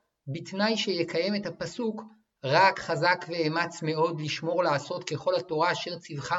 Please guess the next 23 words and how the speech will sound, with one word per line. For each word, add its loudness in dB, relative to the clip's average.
משה -2
עבדי, -2
אל 8
תסור 0
ממנו 2
ימין 0
ושמאל, -2
למען 4
תשכיל -4
בכל 2
אשר 0
תלך. -2
אבל 8
אם 0
יורה 6
הוראות 6
בניגוד 2
לתורה, 2
דבריו 4
בטלים, -2
ואין 2
לשמוע 0
בקולו. -2